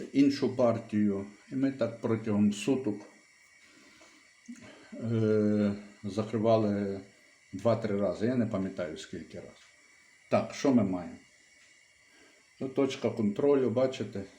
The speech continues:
Фокусу нема, світла нема, вибачте. Зараз. Зараз я так подивлюся і потім вам розкажу. Доходить в мене до,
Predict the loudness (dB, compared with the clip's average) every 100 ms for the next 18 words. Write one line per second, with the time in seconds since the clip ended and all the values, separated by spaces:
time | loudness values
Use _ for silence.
0 | _ _ _ _ _ _ _ _ _ _
1 | _ _ -20 _ _ _ _ _ _ -8
2 | -4 -4 -6 -4 0 2 4 2 -2 -6
3 | -6 -4 -2 0 0 -2 -2 -2 -2 -6
4 | -10 -12 -12 -20 -20 -16 -16 -18 _ _
5 | _ _ -20 _ _ _ -20 _ _ _
6 | _ _ _ _ _ _ _ _ _ _
7 | _ _ _ _ _ _ -6 0 2 0
8 | -2 -4 -4 -2 -2 -2 -2 0 2 2
9 | -2 -4 -6 -6 -4 0 2 2 0 -8
10 | -12 -10 -2 0 2 2 4 2 2 0
11 | -2 0